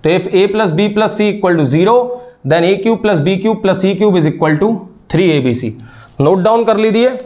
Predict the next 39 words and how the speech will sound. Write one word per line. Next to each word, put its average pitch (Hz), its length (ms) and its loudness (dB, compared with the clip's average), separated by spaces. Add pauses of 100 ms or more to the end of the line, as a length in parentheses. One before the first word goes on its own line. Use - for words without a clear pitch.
नोट 151 140 2
डाउन 196 200 2
कर 196 120 0
लो 214 100 2
जल्दी 208 280 0
से। 226 120 0 (760)
फिर 151 100 2
बढ़िया 180 320 2
से 190 120 -4
सवाल 185 260 0
कराता 160 340 0
हूँ 147 80 0
इस 131 100 -6
पे, 131 160 -6 (880)
बढ़िया 185 320 2
वाला 196 200 2
सवाल 147 280 0
कराता 117 320 -2
हूँ, 120 80 0
Note 156 120 2
down 185 220 0
कर 180 120 0
लो। 180 120 -2 (640)
Conditional 170 440 2
identity 185 480 -2
बार 170 220 2
बार 190 160 0
लगाऊंगा 170 440 0
मैं, 110 160 -6 (840)
बहुत 156 320 0
सारे 190 200 0
question 190 340 -2
है 196 60 0
conditional 170 480 0
identity 123 480 -2
के, 104 120 -12 (2000)
ठीक 147 160 2
है 240 60 2
ना। 208 380 -4